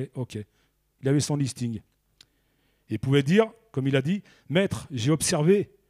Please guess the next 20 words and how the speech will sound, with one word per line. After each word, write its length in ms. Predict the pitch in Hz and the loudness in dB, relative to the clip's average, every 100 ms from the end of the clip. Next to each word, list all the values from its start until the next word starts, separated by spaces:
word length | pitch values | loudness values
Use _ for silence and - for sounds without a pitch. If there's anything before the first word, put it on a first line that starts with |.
| - | -8
chacun 380 | - 165 214 202 | -4 -4 -4 -6
de 40 | |
ces 140 | - | -6
commandements. » 480 | 143 143 139 135 127 - _ _ _ _ _ _ _ _ | -4 -2 -2 -2 -6 -10 _ _ _ _ _ _ _ _
Tu 100 | 170 | 0
peux 120 | 220 | 2
regarder 280 | 196 185 185 | 2 2 2
mon 140 | 180 | 2
tableau 240 | - 165 165 | 0 2 2
récapitulatif, 960 | 160 165 170 - 160 - 214 143 - _ _ _ _ | 0 -2 -4 -2 -2 -2 -6 -6 -14 _ _ _ _
j'ai 160 | 120 147 | -4 -2
une 80 | 185 | -2
petite 160 | 190 | -4
croix 200 | - 208 | -4 -2
en 80 | 190 | -2
face 240 | - 185 156 | 0 0 2
de 80 | |
chacun 360 | 170 220 196 214 | 2 0 -2 -4
des 140 | 196 | -4
commandements. 420 | - 180 165 147 | -4 -2 -2 -4